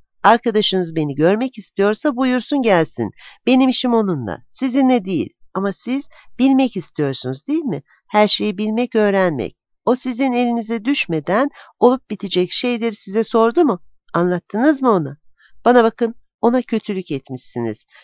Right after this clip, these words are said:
Şükredin ki ben sizden daha becerikliyim. Ona yardım etmesi için Tanrı'ya dua edin. İşte size söyleyeceğim bundan ibaret.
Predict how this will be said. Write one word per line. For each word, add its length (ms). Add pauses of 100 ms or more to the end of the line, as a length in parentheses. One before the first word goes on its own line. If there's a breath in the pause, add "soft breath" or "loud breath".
Şükredin 560
ki 220
ben 180
sizden 500
daha 380
becerikliyim. 800 (300 loud breath)
Ona 200
yardım 420
etmesi 460
için 240
Tanrı'ya 480
dua 280
edin. 320 (320 soft breath)
İşte 280
size 220
söyleyeceğim 680
bundan 320
ibaret. 480